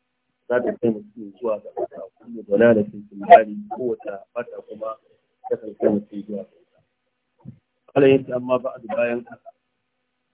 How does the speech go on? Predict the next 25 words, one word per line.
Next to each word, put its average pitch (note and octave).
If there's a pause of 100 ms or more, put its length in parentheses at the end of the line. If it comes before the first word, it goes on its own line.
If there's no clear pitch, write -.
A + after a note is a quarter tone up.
(440)
Ashe -
nan B2
yace, C3
kamar -
shahidar B2
tarihul B2
Islam. - (920)
Tarihin C#3+
Musulunci B2
ya A#2
shaida, G#2 (240)
mun C#3 (680)
gudu, B3
eh, G2+
tarihin B2
awwal, B2 (800)
tun C3
lokacin C3+
sa A2
na A#2+
farko, B2+ (720)
zuwa A#2+
jama'atin A#2
mukhtalifa, G#2+ (720)
bayyana B2+